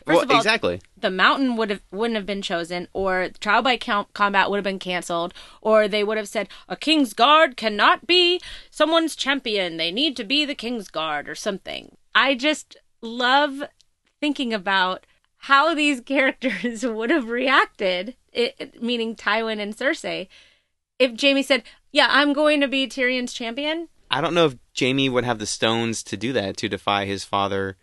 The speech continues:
Speaker 2: and his lover
Speaker 1: No.
Speaker 2: like that. I don't know. I mean, there's no way the Jaime of season four cannot do that.
Speaker 1: I don't think the Jaime of any season could do that.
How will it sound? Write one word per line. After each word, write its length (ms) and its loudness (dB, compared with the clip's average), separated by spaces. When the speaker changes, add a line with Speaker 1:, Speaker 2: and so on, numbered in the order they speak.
Speaker 2:
and 200 0
his 200 -6
lover 440 -4
Speaker 1:
No. 80 -6
Speaker 2:
like 160 -2
that. 280 -2
I 120 2
don't 100 -2
know. 200 0
I 20 -2
mean, 200 -2
there's 140 -4
no 160 -2
way 380 -2
the 240 -4
Jaime 280 2
of 100 0
season 240 -4
four 320 0
cannot 260 -2
do 140 -4
that. 220 -14
Speaker 1:
I 160 4
don't 360 0
think 120 -2
the 60 -8
Jaime 320 0
of 100 -2
any 280 2
season 500 -12
could 160 -6
do 180 -14
that. 280 -16